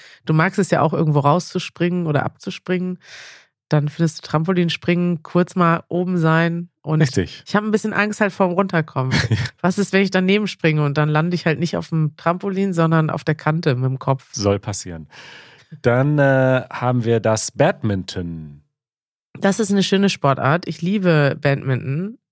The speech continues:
Speaker 1: Ich, äh, mache immer wieder Scherze mit Janusz, weil er das nicht richtig aussprechen kann.
Speaker 2: Mhm.
Speaker 1: Er sagt immer Bang Bing Bong.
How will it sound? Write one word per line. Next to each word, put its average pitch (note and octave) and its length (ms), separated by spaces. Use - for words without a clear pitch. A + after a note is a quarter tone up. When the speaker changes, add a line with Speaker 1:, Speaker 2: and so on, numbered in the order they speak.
Speaker 1:
Ich, - 340
äh, D3+ 160
mache E3+ 300
immer F3+ 260
wieder E3 200
Scherze E3 360
mit D#3+ 160
Janusz, E3+ 420
weil D#3+ 140
er F3 180
das F#3+ 140
nicht F#3+ 160
richtig E3+ 280
aussprechen C3 480
kann. D3 400
Speaker 2:
Mhm. F2+ 340
Speaker 1:
Er D#3+ 120
sagt E3 240
immer E3 260
Bang F#3 320
Bing C3+ 220
Bong. A#2 320